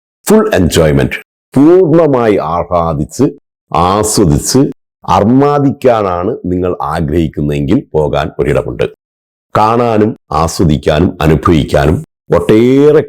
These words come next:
കാര്യങ്ങളുള്ള ഒരിടം. അതാണ് രണ്ടാം ദുബായ്, തെക്കേ അമേരിക്കയുടെ ദുബായ്, ബ്രസീലിയൻ ദുബായ് എന്നൊക്കെ അറിയപ്പെടുന്ന ബിസി അഥവാ ബാൽനേരിയോ കാമ്പോറിയോ. ദുബായ് കണ്ടുമടുത്തവർക്ക് കാണാൻ മറ്റൊരു ദുബായ്. തെക്കൻ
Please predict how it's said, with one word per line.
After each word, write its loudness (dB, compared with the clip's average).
കാര്യങ്ങളുള്ള -4
ഒരിടം. -10
അതാണ് 2
രണ്ടാം 0
ദുബായ്, 0
തെക്കേ 2
അമേരിക്കയുടെ 0
ദുബായ്, 0
ബ്രസീലിയൻ 4
ദുബായ് 0
എന്നൊക്കെ 2
അറിയപ്പെടുന്ന 2
ബിസി 2
അഥവാ 2
ബാൽനേരിയോ 0
കാമ്പോറിയോ. -6
ദുബായ് 2
കണ്ടുമടുത്തവർക്ക് 2
കാണാൻ 0
മറ്റൊരു 0
ദുബായ്. -2
തെക്കൻ 0